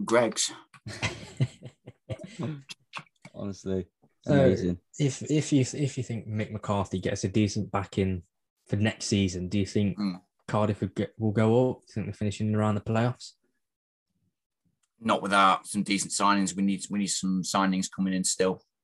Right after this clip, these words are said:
Speaker 2: Mm-hmm.
Speaker 1: Basically, what our squad needs. We're looking tired. We're looking, we're just looking very bad defensively because, uh, we've got a player called Sean Morrison.
Speaker 3: Mm.
Speaker 2: Oh, yeah, yeah, I'm well aware of him.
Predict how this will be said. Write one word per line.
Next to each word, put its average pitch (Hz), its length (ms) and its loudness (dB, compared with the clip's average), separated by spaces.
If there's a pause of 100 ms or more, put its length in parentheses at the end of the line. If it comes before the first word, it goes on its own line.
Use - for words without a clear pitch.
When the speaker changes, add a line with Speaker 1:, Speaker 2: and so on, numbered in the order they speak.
(460)
Speaker 2:
Mm-hmm. 98 340 0 (200)
Speaker 1:
Basically, 139 380 2
what 120 300 4
our 107 180 6
squad 98 380 -4
needs. 90 460 -6
We're 113 160 4
looking 131 320 2
tired. 107 480 4
We're 101 120 0
looking, 107 500 -2 (960)
we're 104 60 -4
just 120 160 0
looking 110 340 4
very 104 360 4 (180)
bad 107 260 4 (180)
defensively 95 840 0
because, - 480 -2 (920)
uh, 110 200 6
we've 107 120 4
got 110 120 6
a 104 80 2
player 107 180 0
called 104 180 0
Sean 107 240 4
Morrison. 113 560 6 (500)
Speaker 3:
Mm. 95 280 0
Speaker 2:
Oh, 101 220 4
yeah, 92 400 2
yeah, 92 200 0
I'm 95 80 -2
well 95 120 -2
aware 92 220 -2
of 87 60 -12
him. 92 140 -8